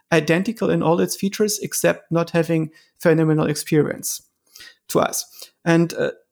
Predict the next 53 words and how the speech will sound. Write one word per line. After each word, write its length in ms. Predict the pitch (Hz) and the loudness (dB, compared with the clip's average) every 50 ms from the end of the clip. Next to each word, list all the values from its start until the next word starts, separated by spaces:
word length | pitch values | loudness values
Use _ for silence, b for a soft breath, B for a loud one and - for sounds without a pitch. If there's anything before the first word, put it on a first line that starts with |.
| - - - | -12 -4 0
a 240 | 135 156 165 170 | 2 2 4 4
zombank 560 | 160 143 175 202 233 220 190 160 160 180 175 - | 4 4 4 4 4 4 4 2 2 0 0 -2
would 140 | 175 170 | -4 -2
be 160 | - 180 - - | -2 -2 0 0
a 60 | 156 | 2
bank 420 | - 160 147 156 180 208 202 - - | 2 2 2 2 0 -2 -4 -2 -2
that 260 | 170 165 - - - - | 0 0 0 -2 -6 -4
is 160 | 170 160 - | -4 -4 -2
basically 380 | - - 180 190 190 214 190 180 | 2 2 2 2 2 2 2 0
a 60 | 175 | 0
thing 260 | 170 - 180 170 185 | 0 0 0 0 2
where 100 | 185 170 | 0 0
you 120 | 151 151 147 | 0 0 -2
can 360 | - 165 156 151 156 156 156 | -2 0 0 0 0 -2 -2
store 360 | - - - - 156 160 165 | -4 -2 0 2 2 4 4
money 380 | 156 147 143 139 147 175 208 208 | 2 2 0 0 0 0 0 -2
and, 280 | 170 147 147 143 - - | -2 -4 -6 -6 -6 -2
uh, 180 | 156 147 147 | -2 0 0
re-, 240 | 143 139 143 147 143 _ - - | 0 0 -2 -2 -4 _ -8 -6
retrieve 400 | 160 151 - - 151 143 147 147 | -6 -4 -2 0 0 0 0 0
it 100 | 196 196 | 0 -2
again, 400 | 180 - 180 175 180 190 196 190 | 0 2 2 2 2 2 0 0
and 160 | 165 147 147 | -2 -4 -4
you 60 | 151 | -6
can 220 | 139 - 156 147 156 | -6 -4 -4 -2 0
ask 300 | 147 147 151 147 - - | 0 0 -2 -2 -4 -6
for 160 | - 160 156 | -4 -2 0
your 200 | 151 143 - - | 0 0 -2 -2
account 340 | 143 - - 151 156 160 - | -4 -2 0 0 0 2 2
level 300 | 185 185 185 190 196 190 | 0 0 2 0 0 -2
and, 300 | - 165 170 170 165 - | -2 -4 -4 -6 -8 -10
uh, 200 | - - - - | -10 -8 -8 -8
so 160 | - - - 175 | -4 -2 0 2
on. 220 | 180 196 226 226 B B B B B B | 2 2 0 -2 B B B B B B
But 100 | - 180 | -2 -2
it's 120 | 180 180 - | 0 2 2
not 140 | 196 202 208 | 2 2 0
a 40 | |
proper 320 | 196 - - 202 208 214 180 | 0 0 0 2 2 2 2
bank 320 | - - - - - - _ | 2 0 -4 -4 -8 -12 _
because 300 | - 160 147 - 170 165 - | -6 -4 -2 -2 -2 -2 -2
it 160 | - 151 - | -4 0 0
lacks 240 | 156 165 - - - | 0 0 0 -2 -4
the 120 | 175 - | -2 0
essence 380 | - 175 180 - 185 170 160 - | 0 0 0 0 -2 -2 -2 -2
of 160 | - - - | -4 -4 -6
a 60 | 139 | -6
bank. 340 | - - - - - - - | -6 -6 -10 -10 -12 -12 -10
It's 300 | - 139 - _ - - | -10 -10 -10 _ -2 0
a 80 | 175 156 | 0 0
true 320 | - - - 202 202 202 | 2 2 4 6 6 6
bankness, 640 | 196 190 160 156 165 165 - - - - - - - | 6 4 2 0 0 -2 -6 -10 -14 -12 -12 -10 -6
the 280 | - 147 143 147 147 | -2 0 0 0 0